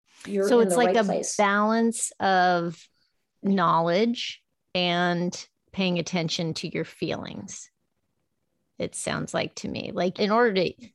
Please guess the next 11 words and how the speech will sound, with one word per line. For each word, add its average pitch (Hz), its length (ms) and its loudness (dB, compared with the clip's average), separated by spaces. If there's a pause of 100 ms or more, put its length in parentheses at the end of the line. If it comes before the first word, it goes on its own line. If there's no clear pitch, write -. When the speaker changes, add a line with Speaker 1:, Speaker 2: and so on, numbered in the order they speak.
(160)
Speaker 2:
to 214 100 -2
even 185 240 2
know 185 140 2
what 180 180 0
the 165 60 -2
good 165 220 -2
food 175 240 -2
is, 175 640 0 (260)
to - 120 -6
choose 262 360 0
it, 175 220 2